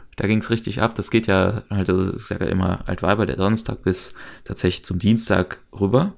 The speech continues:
In die nächste Woche ist ja immer irgendwas in verschiedenen <clears throat> Formen.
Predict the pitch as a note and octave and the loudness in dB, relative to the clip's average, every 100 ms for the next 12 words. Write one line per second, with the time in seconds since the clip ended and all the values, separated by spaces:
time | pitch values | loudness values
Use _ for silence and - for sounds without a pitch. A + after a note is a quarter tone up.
0 | - G2 G2 F#2+ F#2 - F#2+ F#2+ C3+ - | -4 0 2 4 2 0 -2 0 0 0
1 | - - G2+ G2 - G#2 F#2+ C3+ - - | 0 0 2 2 4 4 2 0 -4 -8
2 | _ - - B2+ - G#2 F#2+ F#2 F2 - | _ -20 -8 -4 0 2 4 2 2 -6
3 | - - - _ D3+ D#3 C3 A2+ - F#2+ | -12 -12 -14 _ 4 6 4 0 -2 4
4 | G2+ B2 | 4 4